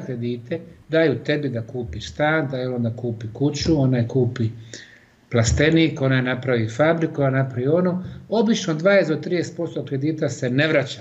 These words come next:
to je u svakoj ekonomiji. Ne, ljudi su propali, neko je umro, neko se razveo, neko... I onda ta ista Inteza dobija dvadeset posto kuća koje smo mi napravili u Srbiji, čime? Svojim radom,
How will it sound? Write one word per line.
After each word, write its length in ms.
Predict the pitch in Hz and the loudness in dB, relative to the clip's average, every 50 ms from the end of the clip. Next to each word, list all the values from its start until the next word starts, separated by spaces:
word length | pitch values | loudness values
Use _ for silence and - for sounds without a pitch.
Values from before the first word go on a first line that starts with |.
| - - _ | -16 -18 _
to 100 | - 131 | -12 -10
je 40 | |
u 40 | 123 | -8
svakoj 340 | 120 - 208 196 - 151 113 | -4 -4 -4 -4 -4 -8 -12
ekonomiji. 400 | 110 - 107 101 101 98 95 104 | -12 -12 -14 -14 -16 -16 -14 -10
Ne, 140 | 143 180 180 | -8 -6 -4
ljudi 280 | 185 214 208 175 - | -2 0 0 0 -2
su 200 | - - 110 - | -4 -10 -12 -10
propali, 460 | - 139 156 147 143 - 139 127 120 117 | -6 -4 -4 -4 -2 -2 -2 0 0 0
neko 300 | 123 127 127 - 120 113 | -2 -2 -4 -4 -4 -2
je 80 | 117 | 0
umro, 360 | 127 143 151 139 127 120 113 | 0 2 2 2 2 2 2
neko 240 | 110 113 110 110 - | 2 2 0 -2 -4
se 160 | - - 113 | -6 -4 0
razveo, 440 | 110 127 139 139 131 131 127 120 113 | 2 4 4 4 2 2 0 0 2
neko... 260 | 110 113 110 113 - - - - - - _ _ _ _ _ _ _ _ _ _ _ _ _ _ _ _ _ _ _ _ _ - | 2 0 -2 -2 -6 -12 -18 -20 -20 -20 _ _ _ _ _ _ _ _ _ _ _ _ _ _ _ _ _ _ _ _ _ -2
I 160 | 151 175 226 | 2 4 6
onda 600 | 262 285 294 285 277 247 220 185 190 - - - - - _ _ _ | 6 6 6 6 4 4 2 0 -2 -6 -14 -18 -20 -20 _ _ _
ta 140 | - 165 170 | -2 0 2
ista 300 | 220 233 - - 226 196 | 2 0 0 0 2 2
Inteza 600 | 151 135 - - 156 175 196 220 220 233 226 208 - - - _ _ _ - | 2 0 0 0 0 2 2 0 0 -2 -4 -4 -6 -10 -20 _ _ _ -6
dobija 320 | 143 156 165 180 180 165 | -4 -2 0 2 2 2
dvadeset 420 | 147 139 160 165 156 139 139 - - | 2 2 2 2 2 2 -2 -4 -6
posto 560 | 147 156 147 - - - 180 165 143 - - - - _ - - - - | -6 -6 -6 -6 -6 -2 -2 -2 -2 -4 -8 -16 -20 _ -20 -20 -16 -4
kuća 420 | - 185 180 151 - - - 117 | 0 2 2 2 2 0 -2 -4
koje 200 | 113 - 120 113 | -4 -2 -4 -4
smo 180 | 113 - 123 120 | -4 -2 -2 0
mi 180 | 131 139 131 | 2 4 4
napravili 520 | 117 113 117 113 - 123 120 113 110 107 101 | 4 4 2 0 0 -2 -2 0 0 -2 -4
u 60 | 101 | -4
Srbiji, 500 | - - 147 147 156 147 151 135 117 - - - - - - _ _ _ _ _ - | -4 -2 0 0 2 2 2 2 0 0 -4 -12 -16 -20 -20 _ _ _ _ _ -6
čime? 520 | - - - 165 170 180 180 165 127 104 - - - - - - | -2 0 4 4 6 6 6 6 4 2 0 -4 -10 -16 -18 -18
Svojim 600 | - - - - - 156 165 180 185 185 185 180 | -14 -12 -8 -2 2 4 4 6 6 6 6 6
radom, 580 | 185 180 180 175 175 175 170 160 170 165 160 | 6 6 4 4 2 0 0 -2 -4 -6 -6